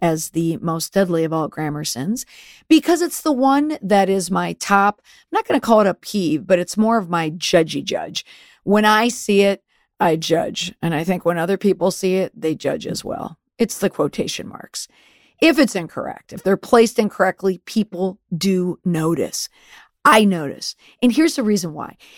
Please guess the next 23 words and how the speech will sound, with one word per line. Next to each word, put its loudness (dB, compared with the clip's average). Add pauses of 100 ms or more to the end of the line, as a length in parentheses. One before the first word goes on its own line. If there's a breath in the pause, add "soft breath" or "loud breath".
(140 soft breath)
It's 0
not 2
one 2
of 4
those 2
quick 0
mistakes. -8
Like, -6
for 4
example, 0
if -12
you're -4
typing 2
quickly 4 (360 loud breath)
and 4
instead 4
of 4
typing 2
two 4
with 4
two 2
O's, 6
T 2